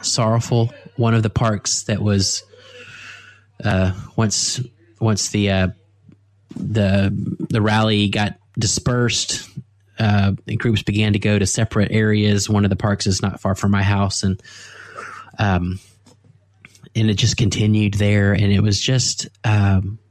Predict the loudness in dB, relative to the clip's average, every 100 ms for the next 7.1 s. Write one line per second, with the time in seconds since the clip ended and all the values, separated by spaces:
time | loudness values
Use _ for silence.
0 | _ _ -4 0 0 0 0 0 0 -2
1 | 0 0 0 0 -2 0 0 0 0 2
2 | 2 0 -2 -2 0 0 -2 -2 -2 -2
3 | -4 -6 -8 -18 -20 -20 -20 -18 -18 -20
4 | -20 _ -2 0 2 0 0 0 2 0
5 | -2 -12 -20 _ -8 -2 0 0 -2 -12
6 | -18 _ 0 2 2 2 2 2 2 2
7 | -2